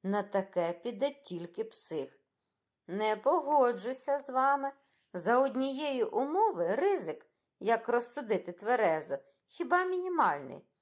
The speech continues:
Почнімо з того, що в саду безлюдно. Відвідувачі готелю, наче стадо овець, звичай велить сидіти на терасі, що виходить до бухти.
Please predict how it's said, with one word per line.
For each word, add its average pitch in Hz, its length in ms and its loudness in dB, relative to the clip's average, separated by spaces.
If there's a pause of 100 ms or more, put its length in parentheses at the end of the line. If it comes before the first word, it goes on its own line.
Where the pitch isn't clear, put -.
(320)
Почнімо 403 540 2
з 370 100 -6
того, 381 380 4
що 320 320 -4
в 269 80 -10
саду 247 400 -2
безлюдно. 196 760 -4 (600)
Відвідувачі 180 840 -2
готелю, 240 680 0 (400)
наче 320 340 -4
стадо 285 380 4
овець, 240 540 0 (260)
звичай 254 580 -2
велить 240 500 -2
сидіти 214 760 -6
на 302 140 -8
терасі, 196 680 0
що - 260 -8
виходить 190 640 -4
до 165 160 2
бухти. 165 800 -6